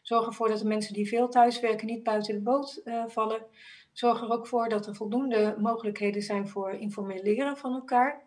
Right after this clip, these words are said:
Ehm, dat werd ook al bij de paneldiscussie aangegeven. Jongeren bijvoorbeeld en mensen die net van werkgever zijn veranderd.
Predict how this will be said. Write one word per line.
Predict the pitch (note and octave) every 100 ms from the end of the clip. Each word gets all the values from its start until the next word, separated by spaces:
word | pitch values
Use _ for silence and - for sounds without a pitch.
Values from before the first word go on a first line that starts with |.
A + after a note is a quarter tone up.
| - - - _ _ _ -
Ehm, | G#3 G3+ G3+ G3 G3 G3+ - _ _ -
dat | A3 G#3
werd | A3 G#3+
ook | A3 A3
al | G#3
bij | G3+
de | G#3
paneldiscussie | - C4+ A#3 A3+ A3+ - -
aangegeven. | A3+ C4 B3+ - B3 B3 B3 A#3+ -
Jongeren | G#3 B3+ C4+ A#3+ A3
bijvoorbeeld | G#3+ G#3+ G#3+ G#3+ -
en | G#3
mensen | G#3+ G#3
die | A3
net | G#3 A3+ -
van | G3+
werkgever | G3+ G3+ C4+ C#4 B3
zijn | A3 G#3
veranderd. | G#3 G#3 G#3 G3+ G3+